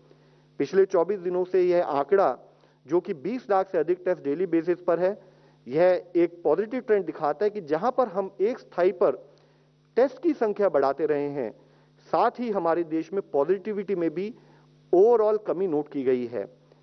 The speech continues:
जैसे कि मैं आप लोगों की दृष्टि में लाना चाहूँगा कि एक स्थाई पर दस मई को जब देश में overall पॉजिटिविटी डेली बेसिस पर चौबीस परसेंट थी,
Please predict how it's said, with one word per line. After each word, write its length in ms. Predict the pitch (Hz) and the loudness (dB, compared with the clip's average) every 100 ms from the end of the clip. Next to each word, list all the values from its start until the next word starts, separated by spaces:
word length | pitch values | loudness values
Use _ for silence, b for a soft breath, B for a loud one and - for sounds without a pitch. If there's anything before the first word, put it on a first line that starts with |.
| b b | b b
जैसे 320 | 120 143 165 190 | 0 0 2 -2
कि 280 | 190 185 - _ _ 143 | -2 -10 -12 _ _ -6
मैं 80 | |
आप 140 | 151 165 | -6 2
लोगों 120 | 190 | 0
की 120 | 196 | 0
दृष्टि 300 | 175 202 - | -4 -6 -2
में 100 | 240 | 0
लाना 260 | 196 175 175 | 2 2 0
चाहूँगा 480 | 170 156 160 147 117 - b b b b b - | -2 -2 0 0 -2 -4 b b b b b -10
कि 60 | |
एक 280 | 165 196 254 | 2 2 2
स्थाई 300 | - 190 180 | -4 -4 -4
पर 460 | 175 170 127 - _ | -2 -4 -4 -10 _
दस 280 | 139 170 247 | -6 -4 -4
मई 200 | 190 185 | -2 -2
को 200 | 185 190 | 0 0
जब 240 | 170 175 143 | 0 0 2
देश 280 | 175 208 202 | 2 2 0
में 120 | 196 | -4
overall 540 | - 165 185 202 208 | -2 0 4 4 2
पॉजिटिविटी 560 | 151 147 165 190 185 202 | 0 -2 -4 -8 -10 -8
डेली 300 | 147 156 170 | -4 -4 -2
बेसिस 340 | 139 135 156 | -4 -2 -6
पर 420 | - 143 117 - _ _ | 0 -2 -2 -12 _ _
चौबीस 340 | - 175 262 196 | 0 0 0 -4
परसेंट 400 | 175 170 165 151 | -4 -2 -4 -6
थी, 300 | 143 113 | -10 -10